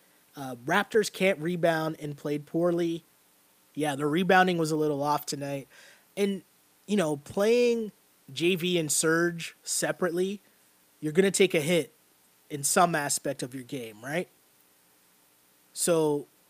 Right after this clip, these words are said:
you expect that to happen in, in some facet, right? Because you're not playing with the traditional four.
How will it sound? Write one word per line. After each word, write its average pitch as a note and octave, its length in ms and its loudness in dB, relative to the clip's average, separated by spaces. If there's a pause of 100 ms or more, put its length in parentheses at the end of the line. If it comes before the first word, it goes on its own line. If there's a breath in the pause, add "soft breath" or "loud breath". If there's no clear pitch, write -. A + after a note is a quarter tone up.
(140)
you F3 160 0
expect G3 420 2
that F#3 200 6
to F3 100 2
happen D#3 420 0
in, D3 100 -6
in D3+ 220 -6
some D3+ 260 -2
facet, A2+ 540 -10 (100)
right? D#3+ 300 -4
Because D3 400 -6 (260 soft breath)
you're F3+ 120 0
not E3+ 180 2
playing E3+ 260 0
with D#3 120 -2
the D#3 80 -6
traditional D3 720 0
four. A#2 480 -4